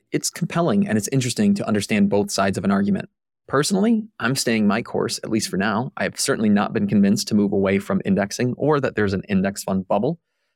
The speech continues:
Largely, indexes still float my boat, and I think the bubble argument has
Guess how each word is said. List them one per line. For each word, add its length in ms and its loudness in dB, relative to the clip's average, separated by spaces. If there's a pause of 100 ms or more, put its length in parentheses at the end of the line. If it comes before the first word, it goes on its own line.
Largely, 520 2
indexes 480 0
still 180 -2
float 240 0
my 80 -2
boat, 280 0 (280)
and 140 0
I 40 0
think 220 -2
the 60 -2
bubble 220 2
argument 420 0
has 280 -2